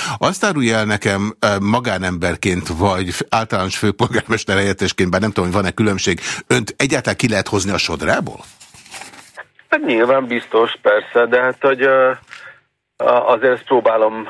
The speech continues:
Speaker 2: ö, de most nem is, hogy ezt így elnyomni, de talán azért próbálom ilyenkor mindig egy másik szemszögből nézni az eseményeket, mert
Speaker 1: Ön, ön reflexív?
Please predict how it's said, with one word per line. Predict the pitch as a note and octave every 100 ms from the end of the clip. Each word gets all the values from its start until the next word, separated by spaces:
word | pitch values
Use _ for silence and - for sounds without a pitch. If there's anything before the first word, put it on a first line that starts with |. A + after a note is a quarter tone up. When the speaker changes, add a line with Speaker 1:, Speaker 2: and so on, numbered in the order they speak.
| -
Speaker 2:
ö, | - G#2+ G#2 G#2 G#2+ G#2+ A2 - - -
de | A#2
most | A#2+
nem | B2+
is, | -
hogy | A2
ezt | G2 G#2+
így |
elnyomni, | A2 A2 G#2+ G#2+ G2+
de | G#2
talán | - G#2 G2+ G2 G2+
azért | A#2 A2
próbálom | - G2 F#2+ G2+
ilyenkor | F#2+ -
mindig | G2+ G2
egy | F#2+
másik | F#2 F2+ - G2+ _ - - - - -
szemszögből | A#2+ - A2+ A#2
nézni | A2 A2 G#2
az | G2+
eseményeket, | G#2 - G#2 G#2 G#2 - G#2+ - - - -
mert | G#2 G2+
Speaker 1:
Ön, | C3 C#3+
ön | C3 A#2
reflexív? | A#2 A2 G3+ - -